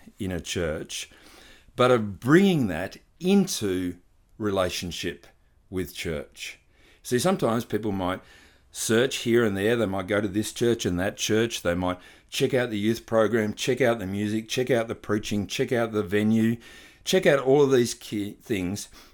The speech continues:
hoping that church is gonna meet their needs. But the picture that you've got here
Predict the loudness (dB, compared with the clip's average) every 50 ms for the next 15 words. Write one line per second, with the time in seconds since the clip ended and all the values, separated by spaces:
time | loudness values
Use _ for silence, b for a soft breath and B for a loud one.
0 | B B -4 2 6 6 6 6 6 0 -2 0 0 -2 -2 -4 -2 -2 -4 -4
1 | -2 -2 0 0 0 0 -4 -4 -2 0 0 2 2 0 0 -2 -2 -2 0 0
2 | 0 -2 -2 -4 -4 -6 -8 -12 -12 -12 -12 -14 b b b b b b b b
3 | b b _ -20 -20 -20 _ _ _ _ _ _ _ _ _ _ -8 -6 -4 -4
4 | 0 2 2 2 2 2 0 0 0 0 -2 -2 0 0 0 0 -2 -2 0 2
5 | 2 2 0 0 -4 -6 -8